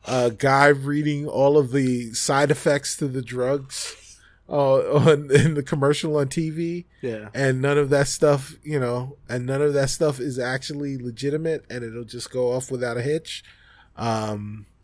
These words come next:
Speaker 1: but, uh, I mean, the fact that, the fact that we know about it and that we're talking about it is just, is not a good look.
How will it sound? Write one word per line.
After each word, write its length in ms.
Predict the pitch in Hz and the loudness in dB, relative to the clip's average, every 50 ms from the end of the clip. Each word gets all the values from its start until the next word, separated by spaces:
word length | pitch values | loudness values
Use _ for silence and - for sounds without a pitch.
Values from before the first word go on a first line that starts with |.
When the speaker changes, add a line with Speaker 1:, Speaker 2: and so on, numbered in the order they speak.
| _ _ _ _ _ _ _ - | _ _ _ _ _ _ _ -2
Speaker 1:
but, 360 | - 120 110 104 104 98 - _ - | 0 0 2 2 0 -2 -6 _ -6
uh, 360 | 117 107 101 95 92 90 87 - - _ - | -4 -2 -2 -2 -4 -4 -6 -8 -10 _ -8
I 80 | - 113 | -6 -6
mean, 240 | 107 107 107 104 101 | -4 -6 -6 -6 -6
the 80 | 98 | -6
fact 360 | - - - 127 120 123 127 | -4 -2 -2 -2 -2 -2 -2
that, 140 | - 123 - _ _ _ _ _ - | -4 -6 -6 _ _ _ _ _ -6
the 100 | - 123 | -6 -6
fact 340 | - - 156 135 131 131 - | -4 -2 -2 -2 -2 0 0
that 140 | 147 127 - 113 127 127 - - - - | -2 -2 -2 -4 -12 -18 -18 -20 -20 -18
we 320 | - 127 131 143 160 170 170 | -14 -10 -6 -4 -4 -4 -2
know 260 | 165 165 165 165 165 | 0 2 2 4 4
about 360 | 160 147 165 160 156 156 156 | 2 2 2 2 2 2 2
it 220 | 160 165 - - - | 0 0 -2 -4 -6
and 180 | 123 123 117 | -8 -6 -6
that 100 | 120 110 | -6 -4
we're 140 | 101 120 127 | -2 -2 -2
talking 400 | - - 156 135 131 131 131 120 | 2 2 2 2 2 0 -4 -10
about 360 | 117 101 95 113 110 107 104 | -10 -8 -8 -8 -8 -8 -8
it 200 | 104 95 90 - - | -8 -10 -12 -14 -14
is 300 | 95 104 101 92 - - | -16 -16 -16 -16 -16 -18
just, 320 | - - 117 117 110 - | -14 -10 -10 -8 -8 -8
is 220 | - - 101 90 92 | -10 -12 -14 -14 -14
not 300 | 95 98 98 98 104 104 | -14 -12 -12 -10 -10 -10
a 60 | 101 | -10
good 220 | 85 92 92 85 | -10 -10 -12 -12
look. 340 | 85 82 78 76 78 - - | -10 -12 -14 -14 -16 -20 -20